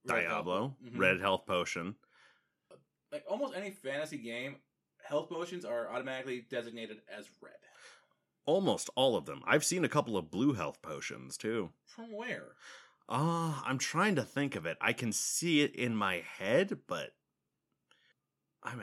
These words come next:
Speaker 2: actually, like, trying to figure out where the hell I saw a blue health potion before.
Speaker 1: Like, was it an anime, video game?
Speaker 2: I think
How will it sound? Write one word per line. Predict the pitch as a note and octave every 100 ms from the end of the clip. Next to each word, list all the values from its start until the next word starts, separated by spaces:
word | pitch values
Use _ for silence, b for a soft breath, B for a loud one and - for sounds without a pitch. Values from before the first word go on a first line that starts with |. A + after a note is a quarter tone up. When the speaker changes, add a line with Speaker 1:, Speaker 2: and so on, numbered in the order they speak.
| F#2+
Speaker 2:
actually, | C3 - B2+
like, | A2 A2
trying | - A2 G#2+
to |
figure | - A2 F2+ G2
out | F#2+ D#2
where | F2+
the | G2
hell | F2+ G2 F#2
I | F2
saw | - F2
a | E2+
blue | E2 F#2
health | E2 F#2 F#2+ -
potion | D2 - A#1+
before. | D2 - A1 G1+ A1+ _ _ _ _ _ _
Speaker 1:
Like, | C#3 B2+
was | B2
it | B2
an | G#2+
anime, | B2+ D#3+ F3+ F3+ F3 C3
video | C3+ D3
game? | D#3 D3+ D#3 D#3 D#3 D#3 - _ _ -
Speaker 2:
I | -
think | - C#3